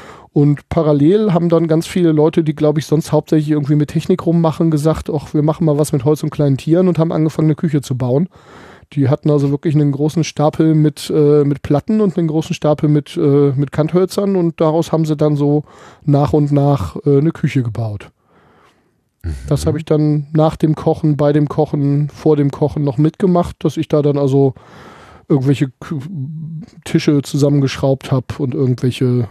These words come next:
Speaker 1: irgendwelche Tresen, und ja, das haben die dann auch zwei Tage lang gemacht, und dann war eine ziemlich geile Küche da.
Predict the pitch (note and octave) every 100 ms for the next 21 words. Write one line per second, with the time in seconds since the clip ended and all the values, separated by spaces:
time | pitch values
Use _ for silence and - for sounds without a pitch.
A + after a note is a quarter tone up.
0 | - C#3 B2+ B2+ B2 - C#3 C3+ B2+ B2
1 | B2 C3+ A#2 - - _ C#3 A#2 A#2+ F3
2 | F3+ E3 D#3+ - D#3 D3 D#3+ E3+ D#3+ D3+
3 | D#3+ C#3+ - D3 D3 C#3+ C#3+ - C#3 C3+
4 | C3 B2+ - B2 A#2 A#2